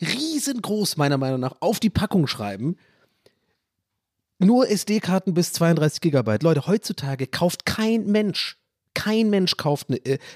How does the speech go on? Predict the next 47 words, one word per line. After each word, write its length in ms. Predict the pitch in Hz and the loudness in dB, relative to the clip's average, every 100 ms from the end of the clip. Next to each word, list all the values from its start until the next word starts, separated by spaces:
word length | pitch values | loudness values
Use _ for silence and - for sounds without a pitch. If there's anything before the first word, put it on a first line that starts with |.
| - | -4
eine 100 | 131 | 0
S-D-Karte 580 | 143 156 170 151 143 | 2 2 2 2 0
unter 460 | 139 151 196 170 131 | 2 2 2 2 0
vierundsechzig 600 | - 175 143 139 - - | 2 0 2 0 -2 -6
Gigabyte. 400 | 156 113 92 98 | -2 0 0 0
Wa-, 120 | 143 139 | 0 0
was 120 | 170 | 0
sind 140 | 226 | 0
schon 140 | 233 214 | 2 2
der 140 | 208 | 0
vierundsechzig 480 | - 202 196 - 170 | 2 0 0 -2 -2
Gigabyte? 400 | 226 208 113 110 | 0 2 0 -2
Ich 80 | 156 | -2
meine, 140 | 160 | 0
das 120 | 165 | 0
war 80 | 175 | 0
vor, 160 | 170 156 | -2 -6
vor 140 | - | -6
zwanzig 300 | 165 175 175 | -2 -2 0
Jahren 120 | 175 170 | 0 0
war 80 | |
das 100 | 160 | 0
eine 100 | 151 | -2
Festplatte, 500 | - 196 - 92 - - - - _ | -4 -4 -4 -8 -8 -14 -20 -20 _
eine 80 | 123 | -2
ganze. 400 | 110 104 - - - | 2 0 0 -10 -4
Und 180 | 139 120 | -2 2
riesengroße 560 | 180 156 139 160 156 | 2 2 4 2 2
Datenmengen. 420 | - 165 147 104 107 | 0 0 0 -6 -4
Das 100 | 156 | -4
ist 80 | |
ja 100 | 185 | 0
nix 240 | 196 - - | 0 -2 0
mittlerweile. 460 | 156 110 90 85 - _ _ _ | 0 0 -2 -6 -10 _ _ _
So. 220 | 110 90 - - - - _ _ _ | -2 -2 -4 -20 -20 -20 _ _ _
Äh, 60 | 151 | 2
äh, 320 | 123 123 139 | 2 4 2
wenn 100 | 151 | 4
ich 80 | 180 | 2
hier 140 | 208 | 0
einmal 180 | 196 202 | -2 -2
aufnehme, 320 | 262 277 190 | -2 0 0
sind 160 | 147 160 | 2 2
schon 140 | 156 | 2
siebenhundert 380 | 139 156 131 123 | 4 2 4 2
M 120 | 113 | 0
B. 220 | 107 95 | -2 -2